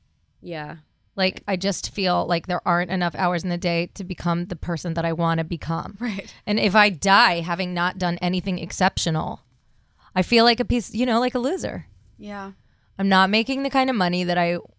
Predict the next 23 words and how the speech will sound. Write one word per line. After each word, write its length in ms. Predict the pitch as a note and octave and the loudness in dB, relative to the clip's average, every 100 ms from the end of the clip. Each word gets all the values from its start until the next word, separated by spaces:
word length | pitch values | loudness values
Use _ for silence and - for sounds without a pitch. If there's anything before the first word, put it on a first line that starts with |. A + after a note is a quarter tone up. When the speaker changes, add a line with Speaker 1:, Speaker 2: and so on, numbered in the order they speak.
| - | -6
Speaker 2:
wanna 280 | E3+ E3 | -4 -2
be 100 | E3+ | -2
making. 500 | F3+ D#3+ D#3+ - F#2 - | -4 -4 -6 -10 -10 -8
I'm 160 | F3+ F3+ | -4 -2
not, 240 | F3 E3+ | -2 0
my 100 | F#3 | -2
career 720 | - G3+ F#3 F#3 F3+ F3 F3+ - | -2 -4 0 2 4 4 0 -2
was 200 | F3+ E3 | -2 -2
a 60 | |
big 380 | D#3 - E3 E3 | -6 -2 -2 -2
stressor 560 | - - D#3 - E3 E3 | -4 0 -2 -2 -6 -6
for 180 | - | -6
me. 220 | F3 - - | -6 -6 -6
Just, 340 | - - - - _ _ _ _ _ _ _ - | -6 -6 -8 -14 _ _ _ _ _ _ _ -2
you 140 | G#3 | 2
know, 100 | G3 | 2
when 180 | E3 F#3+ | 4 2
you're 140 | G3 | 4
in 120 | F3 G3+ | 2 2
the 60 | |
music 320 | G3 F3 F#3 | 2 2 0
industry, 600 | F3 E3+ D#3+ - E3+ E3 E3 | 0 0 -2 -4 -2 -2 -2
and 380 | F3 E3+ E3 E3 | 0 0 0 -4